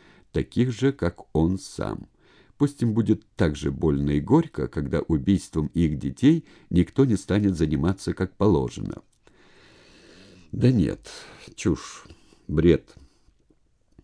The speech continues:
Для этого надо быть абсолютно сумасшедшим. А что, Шустов нормальный? С виду да, только пьёт сильно. А на самом деле кто его знает? Но ведь он пьёт.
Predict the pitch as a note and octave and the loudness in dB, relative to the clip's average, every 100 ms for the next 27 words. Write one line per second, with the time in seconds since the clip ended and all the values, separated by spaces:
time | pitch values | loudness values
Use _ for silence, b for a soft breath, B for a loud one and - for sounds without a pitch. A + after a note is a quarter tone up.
0 | _ - D#2 F#2 A#2+ A2+ F#2 E2+ C#2 E2 | _ -2 0 0 0 -2 0 0 0 0
1 | - - F2 - D2+ G2 - F#2+ F#2 F#2 | -2 -8 -6 -2 -2 -2 -4 -6 -4 -4
2 | G2+ D#2 - - G1+ G1+ _ b b b | -4 -6 -8 -10 -12 -12 _ b b b
3 | b b b b b _ - F#2 - D#2+ | b b b b b _ -2 -2 -2 -2
4 | C#2 - - F2 - D#2+ D2+ D#2+ F2 C#3+ | -2 -4 -2 -2 -2 -2 2 2 4 2
5 | D3+ D#2+ - - - D#2+ G2 C3+ G2+ C2 | 2 -2 -4 -12 -8 2 4 4 0 0
6 | G#1+ - - _ _ _ F2+ F2 B2+ - | -6 -10 -20 _ _ _ -4 0 -4 0
7 | C#2 B1 - C#2 B1 A#1+ - b b b | -2 -2 -6 -6 -4 -8 -10 b b b
8 | b b b b _ D2 C#2+ C#2 E2+ G#2+ | b b b b _ -4 -4 -4 -4 -2
9 | B2 A2 A#2 A2 - G#2+ D#3 E2+ - C2 | -2 0 0 -2 -2 -2 0 -4 -4 -6
10 | A#1 G1+ - - b b b - C#2 B1+ | -4 -8 -12 -20 b b b -8 -6 -6
11 | - - D#2 C#2 - E2 A#2+ C#3+ - - | -10 -4 -2 -2 -4 0 0 0 -4 -20